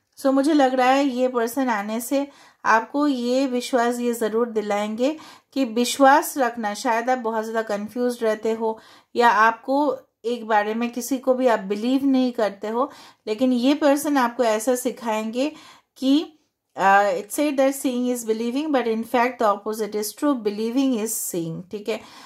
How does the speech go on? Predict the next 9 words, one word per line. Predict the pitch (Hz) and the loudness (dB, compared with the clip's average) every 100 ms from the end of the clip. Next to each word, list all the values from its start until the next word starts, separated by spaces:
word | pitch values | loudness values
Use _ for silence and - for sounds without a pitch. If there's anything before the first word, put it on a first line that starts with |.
| - - | -14 -6
मतलब | 220 247 | 4 4
ये | 262 277 | 6 4
आपको | 277 285 | 4 2
ये | 294 262 285 | 0 0 0
सिखाएंगे | 294 294 277 285 | -2 -2 0 -2
विश्वास | 254 220 226 262 254 262 | -2 -2 2 4 4 2
रखो, | 254 233 285 277 - | -2 -2 -2 -2 -2
तभी | 226 262 | -2 4
आप | 269 240 240 | 6 4 2